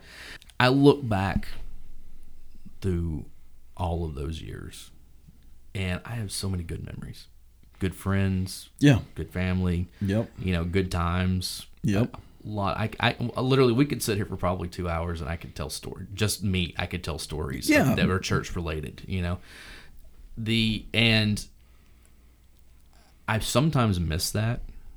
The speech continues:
Speaker 2: It, it's the community
Speaker 1: It
Speaker 2: part of it.
Speaker 1: really is the com-, it really is the community.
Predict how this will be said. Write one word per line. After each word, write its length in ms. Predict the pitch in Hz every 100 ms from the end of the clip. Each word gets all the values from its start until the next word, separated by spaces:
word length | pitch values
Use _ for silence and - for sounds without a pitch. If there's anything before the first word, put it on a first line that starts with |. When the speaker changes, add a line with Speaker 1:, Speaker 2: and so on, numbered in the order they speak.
| - - -
Speaker 2:
It, 220 | 151 151
it's 240 | 131 -
the 100 | -
community 500 | 107 135 131 131 107 101
Speaker 1:
It 40 | 123
Speaker 2:
part 80 |
of 60 | 98
it. 20 |
Speaker 1:
really 200 | 131 127
is 180 | 113 113
the 60 | -
com-, 160 | -
it 160 | 104 113
really 180 | 127 131
is 60 |
the 80 | 101
community. 260 | 120 101